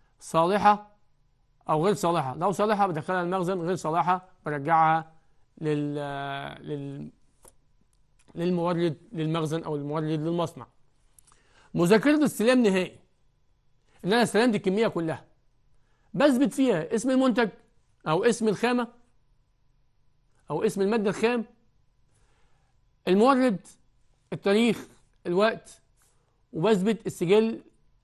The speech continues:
اللي أنا ثبتها فيه، أو الورقة أو رقم ال-، النموذج اللي ثبتها فيه في داخل مخز-، ال-، سجلات المخزن. بعد كده، مستند صرف أصناف.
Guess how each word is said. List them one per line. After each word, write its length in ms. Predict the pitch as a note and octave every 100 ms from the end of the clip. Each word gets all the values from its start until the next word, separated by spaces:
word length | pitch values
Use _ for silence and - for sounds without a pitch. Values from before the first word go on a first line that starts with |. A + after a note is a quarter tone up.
| _ -
اللي 160 | E3 G3
أنا 160 | G#3+
ثبتها 640 | - - D#3 D3+ - G3+ F#3
فيه، 240 | F#3 D3+ - _ _ _ _ _ -
أو 160 | D#3 D3+
الورقة 300 | E3 G3 F3+
أو 140 | D#3+
رقم 260 | E3+ E3 D#3
ال-، 240 | C#3 C#3 C3+ C3 C3
النموذج 480 | C#3+ D#3 G3+ G3 G3+
اللي 140 | E3 D3
ثبتها 520 | D3+ C3+ D#3 F3+ E3+
فيه 280 | F#3 F#3+ F#3+ _ _ _
في 140 | - C#3+
داخل 460 | F3 F3+ F#3 F#3 F#3+
مخز-، 300 | D#3 - D#3+
ال-، 680 | D#3 C#3 C#3 C3 C3 B2+ C3
سجلات 640 | - D3 C#3+ D#3 E3+ E3+ -
المخزن. 420 | A3+ B3+ G#3+ - - _ _ _ _ _ _ _ _ _ _ -
بعد 180 | E3 G3+
كده، 320 | B3 C4+ B3 - _ _ _ _ _ _ - - E3
مستند 480 | E3 - G#3 G#3+ - _ _ _
صرف 540 | - F#3 G3 - - -
أصناف. 600 | E3+ - G#3 F3 - -